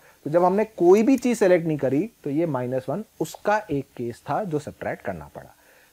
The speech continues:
तो distinct चीज़ें हैं या identical चीज़ें हैं, उनके लिए number of selections कैसे करने हैं, ये उन दोनों के फॉर्मूले बन जाते हैं, ठीक है।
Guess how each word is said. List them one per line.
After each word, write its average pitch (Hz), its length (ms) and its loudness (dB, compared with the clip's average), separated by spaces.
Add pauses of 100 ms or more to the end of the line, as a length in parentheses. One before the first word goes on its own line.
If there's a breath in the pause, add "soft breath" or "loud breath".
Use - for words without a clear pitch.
(100)
तो 151 200 -8
distinct 190 520 -6
चीज़ें 202 280 -2
हैं 196 140 0
या 220 220 -2
identical 139 540 -2
चीज़ें 160 260 -8
हैं, 180 160 -10 (100)
उनके 135 260 -10
लिए 147 160 -4
number 131 320 -6
of 139 120 -10
selections 131 360 -10
कैसे 127 260 -6
करने 143 300 -4
हैं, 156 100 -10 (320 soft breath)
ये 180 220 6 (100)
उन 143 140 -2
दोनों 110 220 -8
के 156 140 -6
फॉर्मूले 165 500 -8
बन 120 180 -4
जाते 85 260 -14
हैं, 82 220 -20
ठीक 156 140 -6
है। 254 80 -2